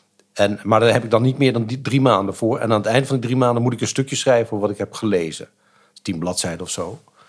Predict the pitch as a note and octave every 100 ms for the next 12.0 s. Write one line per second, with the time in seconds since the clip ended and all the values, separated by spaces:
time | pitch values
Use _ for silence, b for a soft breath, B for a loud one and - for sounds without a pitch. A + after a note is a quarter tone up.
0 | B B B B B - A2 G#2 G#2+ -
1 | - A#2+ G#2 - - A#2+ A#2+ G#2 - B2
2 | C3 D3 G2+ G2 G2 C#3 D#3 - - G2+
3 | F#2 C3 A#2+ G#2+ G2 G#2+ F#2+ F#2 E2+ A2
4 | A#2 - C3+ D3 G3+ - _ b b b
5 | b b b _ G#2+ G#2 A2 G2 F2+ G#2+
6 | B2 B2+ D3+ A3 - - G2+ G#2 G2 -
7 | A2 G#2+ G#2+ A2+ A2 A2+ - G#2 G2+ F#2+
8 | F2+ F#2 G2 F#2+ G2 - F#2+ A2 A#2 F#2
9 | G2 F2+ G2+ A2 E3 D#3 F#2+ F#2 G2+ -
10 | G2+ F#2 - - F2+ E2+ F#2 G#2 D#3 -
11 | b b b b b b b b b